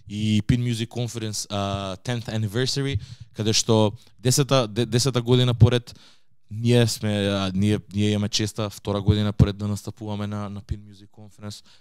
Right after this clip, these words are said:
Овој пат и како официјални делегати на, на конференцијата, лани бевме само како гости кои што онака на еден начин настапија, направи еден мал takeover, збореа за, за дешавањата таму, правеа, и,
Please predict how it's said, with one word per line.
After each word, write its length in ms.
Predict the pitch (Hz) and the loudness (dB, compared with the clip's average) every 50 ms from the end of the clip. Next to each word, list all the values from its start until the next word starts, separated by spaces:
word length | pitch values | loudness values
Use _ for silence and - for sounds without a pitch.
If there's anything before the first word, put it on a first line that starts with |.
| - - | -20 -20
Овој 260 | 87 90 87 98 98 92 - | -20 -18 -10 -8 -2 2 2
пат 160 | 95 95 123 - - - - - - - - - | 2 2 2 -4 -16 -20 -20 -20 -20 -20 -20 -20
и 40 | - - | -20 -20
како 240 | 85 82 - 82 85 | -20 -20 -18 -14 -14
официјални 460 | - - - - - 87 90 92 92 | -14 -14 -12 -10 -6 -4 -4 -4 -4
делегати 500 | 90 98 95 95 95 98 98 95 - 101 | -4 -4 -4 -6 -6 -8 -8 -4 -4 -2
на, 180 | 98 95 95 95 | -2 -2 -2 -2
на 120 | 92 92 | -2 -4
конференцијата, 720 | - - 98 95 - - 95 95 92 - - 101 98 98 - 90 | -4 -6 -8 -8 -6 -6 -6 -6 -6 -6 -6 -6 -6 -6 -8 -8
лани 180 | 85 85 85 85 | -8 -8 -8 -8
бевме 280 | 82 87 - - 92 85 | -10 -10 -10 -10 -10 -8
само 280 | - 92 90 90 98 | -6 -4 -2 -2 -2
како 300 | - - - - 85 85 82 | -4 -6 -10 -14 -10 -10 -6
гости 340 | 82 95 107 104 - - | -4 -2 -4 -4 -4 -8
кои 180 | 107 - 104 95 | -10 -8 -6 -6
што 220 | - - 98 95 - - - - - - - | -6 -6 -8 -10 -10 -12 -16 -20 -20 -18 -12
онака 320 | 101 107 107 - - 107 | -10 -10 -8 -6 -6 -6
на 100 | 101 101 98 | -4 -6 -6
еден 160 | 92 101 101 | -6 -8 -6
начин 300 | 107 107 104 - 101 104 101 | -6 -6 -6 -4 -6 -6 -6
настапија, 520 | 98 - - - 110 - - 113 110 107 - - - - - - - - - - - - | -6 -4 -4 -4 -4 -2 0 2 2 2 0 -2 -10 -20 -20 -20 -20 -20 -20 -20 -20 -18
направи 340 | 95 101 - 107 107 104 | -4 0 2 2 4 4
еден 200 | 104 101 98 98 | 4 4 4 4
мал 160 | 101 101 101 98 | 4 4 4 2
takeover, 640 | - - 110 110 110 - 110 110 107 107 110 104 104 - _ | 2 2 0 2 2 2 2 4 4 4 2 2 0 -4 _
збореа 460 | - 87 82 82 101 104 101 101 98 | -12 -10 -6 -2 0 0 2 2 2
за, 100 | 90 90 | 0 -2
за 320 | 90 - - 82 98 95 95 | -4 -4 -4 -4 -4 -4 -4
дешавањата 600 | 85 92 - - 101 98 104 107 110 107 98 104 98 | -2 -2 0 0 2 2 0 0 0 -2 -2 -4 -2
таму, 300 | - 107 104 104 98 - | -2 0 0 0 0 2
правеа, 400 | - 95 98 98 95 95 92 90 - - - - _ - | 2 2 2 2 0 -2 -4 -6 -8 -16 -20 -20 _ -8
и, 60 | 107 | -6